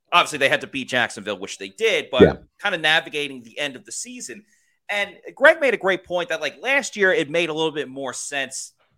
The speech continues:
Speaker 1: to bench the starters because the whole thing was, like, protect Tom Brady and keep Tom Brady healthy
Speaker 2: Right. Yep.
Speaker 1: for the playoffs. And that totally made sense in the moment. Uh, but when you look at it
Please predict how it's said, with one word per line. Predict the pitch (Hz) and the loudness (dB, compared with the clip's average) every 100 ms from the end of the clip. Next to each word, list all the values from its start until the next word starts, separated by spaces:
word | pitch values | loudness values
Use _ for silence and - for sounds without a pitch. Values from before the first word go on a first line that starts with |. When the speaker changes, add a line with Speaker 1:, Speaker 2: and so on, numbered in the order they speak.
| _ | _
Speaker 1:
to | - 170 160 | -10 -8 -10
bench | 120 139 139 - - | 0 2 2 -4 -10
the | |
starters | 113 - 131 120 117 - | -10 -2 2 2 0 -4
because | 127 131 | -6 -4
the | - | -2
whole | 131 147 | -2 -2
thing | 147 135 | -6 -8
was, | 127 | -6
like, | 120 104 - _ _ | -4 -6 -8 _ _
protect | - 180 208 202 - | -8 0 2 0 -2
Tom | 190 165 | -4 -2
Brady | 143 170 151 127 | 0 0 0 -8
and | 107 | -12
keep | 165 - | -18 -12
Tom | 160 143 | -8 -8
Brady | 127 143 117 | -6 -6 -6
healthy | 104 139 131 113 104 | -6 -6 -6 0 6
Speaker 2:
Right. | 82 62 - _ - | 6 6 -2 _ 6
Yep. | 82 | 6
Speaker 1:
for | 180 | 6
the | 170 - | 0 -4
playoffs. | 262 226 131 120 | -2 0 -2 -6
And | 190 | -4
that | 285 | -4
totally | - 226 190 156 | -2 -4 -4 -8
made | 165 147 | -12 -12
sense | - 190 185 123 - _ _ _ - | -10 -8 -8 -10 -14 _ _ _ -8
in | 190 | -4
the | 165 | -2
moment. | 147 185 131 87 - _ _ _ | 2 2 0 -8 -14 _ _ _
Uh, | 208 208 | -4 -4
but | 214 | -4
when | 214 220 | -8 -8
you | 214 | -6
look | 262 381 | -4 0
at | 226 | 0
it | 175 151 - | 0 -2 -8